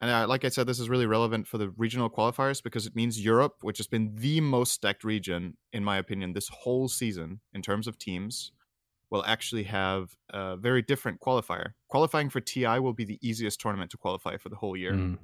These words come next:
Speaker 1: It will be easier than qualifying for any major because you don't have to fight Secret, Liquid, N I P,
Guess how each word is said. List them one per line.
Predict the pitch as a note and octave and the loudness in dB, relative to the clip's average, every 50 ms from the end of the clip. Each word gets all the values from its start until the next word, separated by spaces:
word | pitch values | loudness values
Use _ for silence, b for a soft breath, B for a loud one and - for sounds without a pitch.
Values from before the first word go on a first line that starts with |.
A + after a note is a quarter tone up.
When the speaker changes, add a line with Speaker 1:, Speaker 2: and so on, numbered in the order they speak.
| - - | -10 -4
Speaker 1:
It | - A#2 | 0 2
will | A2 | 2
be | G2+ B2 A2+ | 2 2 0
easier | A#2+ A2 A#2+ A#2 | 0 0 0 0
than | G#2 G#2+ | -2 -2
qualifying | G2+ - A2+ G#2+ G#2+ - G#2 G2+ | 0 2 4 4 4 2 0 -2
for | - - - - | -2 -4 -2 0
any | A2+ A2 G2+ | 2 2 2
major | F#2+ F#2+ F#2+ F2 F2+ F2 F#2 G#2+ - | 2 2 2 0 0 -4 -6 -8 -10
because | - - G#2+ G#2+ | -8 -6 -4 -4
you | G#2+ | 0
don't | F#2+ A#2+ A#2 A#2 | 2 4 4 4
have | A#2 G#2 - | 2 0 -4
to | - | -4
fight | G#2+ - G#2+ F#2 - | -4 -2 -2 -2 -2
Secret, | - - - A#2+ - - B2+ - | -2 -2 -2 -4 -2 -2 -4 -2
Liquid, | - G#2 G#2+ - - A2+ G#2+ F#2 - - | 0 -2 -2 0 0 -2 -2 -2 -2 -4
N | A2+ G#2 | -2 -2
I | G2+ G2+ | -2 -2
P, | G2 - - G#2 G2+ G2+ G2+ | -4 -4 -4 -2 -2 -2 -4